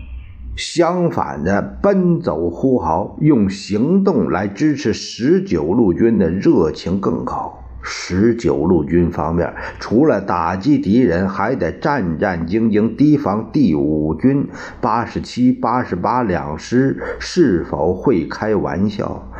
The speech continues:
事实上，蒋介石曾在洛阳向蔡廷锴试探过，他愿意到前方担任总指挥，问十九路军将领有什么意见。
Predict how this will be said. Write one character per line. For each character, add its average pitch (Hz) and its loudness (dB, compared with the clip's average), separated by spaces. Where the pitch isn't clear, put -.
事 104 2
实 87 2
上， 110 -2
蒋 90 -4
介 110 2
石 110 0
曾 131 0
在 87 0
洛 101 2
阳 82 -2
向 101 -4
蔡 113 -4
廷 123 0
锴 78 -2
试 - -2
探 78 -4
过， - -8
他 101 -2
愿 113 2
意 85 0
到 82 -2
前 104 -6
方 107 -2
担 131 0
任 90 0
总 90 0
指 69 -4
挥， 92 2
问 113 2
十 120 -2
九 71 -4
路 82 0
军 104 4
将 90 0
领 69 -2
有 76 2
什 78 -2
么 92 0
意 107 -2
见。 - -8